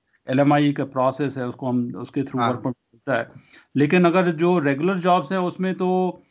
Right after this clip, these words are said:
Speaker 1: अगर आ-, इतना आसान होता सबको जॉब मिलना, तो पूरा, पूरा इंडिया खाली हो जाना था एक हफ्ते के अंदर। तो आप, अ, मान के चलें कि ठीक है, जो वो कह रहे हैं सही है। और, अ, जॉब अप्लाई करें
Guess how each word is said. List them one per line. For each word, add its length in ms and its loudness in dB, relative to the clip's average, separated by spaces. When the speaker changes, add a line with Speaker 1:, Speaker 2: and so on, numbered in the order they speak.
Speaker 1:
अगर 200 -2
आ-, 220 2
इतना 260 -2
आसान 320 2
होता 240 0
सबको 560 -2
जॉब 460 -2
मिलना, 300 0
तो 120 -6
पूरा, 240 -2
पूरा 180 -2
इंडिया 220 0
खाली 220 -2
हो 100 0
जाना 180 0
था 140 -4
एक 160 -6
हफ्ते 180 -8
के 60 -8
अंदर। 180 -10
तो 360 0
आप, 360 0
अ, 300 0
मान 240 2
के 80 -2
चलें 280 -4
कि 120 -2
ठीक 200 -6
है, 80 0
जो 140 0
वो 100 0
कह 180 -2
रहे 120 0
हैं 120 0
सही 260 -2
है। 220 -6
और, 320 2
अ, 240 0
जॉब 340 2
अप्लाई 300 0
करें 440 -2